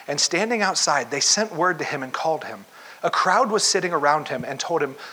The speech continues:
'Look, your mother, your brothers, and your sisters are outside asking for you.' He replied to them, 'Who are my mother and my brothers?'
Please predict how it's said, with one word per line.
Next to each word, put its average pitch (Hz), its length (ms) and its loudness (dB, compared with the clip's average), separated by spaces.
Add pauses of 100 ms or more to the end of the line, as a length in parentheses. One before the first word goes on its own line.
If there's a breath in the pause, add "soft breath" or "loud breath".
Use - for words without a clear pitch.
'Look, 170 240 0
your 156 160 0
mother, 151 400 0
your 139 140 -2
brothers, 147 440 -4
and 135 120 -6
your 131 80 -6
sisters 139 560 -2 (240 loud breath)
are 151 160 4
outside 165 360 2
asking 143 380 2
for 120 160 -12
you.' 104 200 -12
He - 140 -4
replied 220 460 -4
to - 100 -4
them, 113 300 -8 (320 loud breath)
'Who 269 300 0
are 269 100 2
my 139 160 -2
mother 160 440 0
and 147 200 -6
my 127 140 -4
brothers?' 110 520 -8